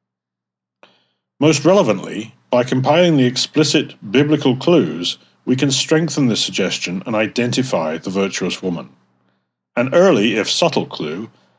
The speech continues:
is that the original Jewish ordering of the scrolls places the books of Ruth and Solomon's Song directly following Proverbs. Lady Wisdom personified. We recall the four bedposts of Lady Wisdom.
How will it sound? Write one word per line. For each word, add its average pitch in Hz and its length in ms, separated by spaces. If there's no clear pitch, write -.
is 117 120
that 135 120
the 135 100
original 165 540
Jewish 139 520
ordering 127 380
of 104 80
the 98 80
scrolls 87 720
places 135 360
the 135 80
books 151 360
of 110 160
Ruth 139 440
and 107 200
Solomon's 113 500
Song 92 540
directly 123 560
following 92 540
Proverbs. - 720
Lady 170 320
Wisdom 131 460
personified. - 880
We 135 120
recall 190 420
the 180 80
four 165 340
bedposts 131 800
of 92 120
Lady 95 320
Wisdom. 90 480